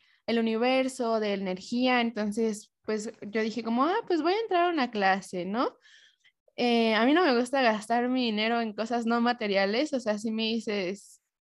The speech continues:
no sé, gastar en un curso, gastar por entrar a escuchar una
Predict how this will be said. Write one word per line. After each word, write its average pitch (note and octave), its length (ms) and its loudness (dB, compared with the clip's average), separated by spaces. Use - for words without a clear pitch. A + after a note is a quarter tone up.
no A#3 240 2
sé, A#3+ 280 0
gastar A3 400 0
en B3+ 200 2
un A#3+ 200 -2
curso, B3 380 0
gastar G#3 380 2
por A#3 120 0
entrar G3 300 0
a G#3+ 40 4
escuchar G#3+ 540 -4
una F#3+ 280 -4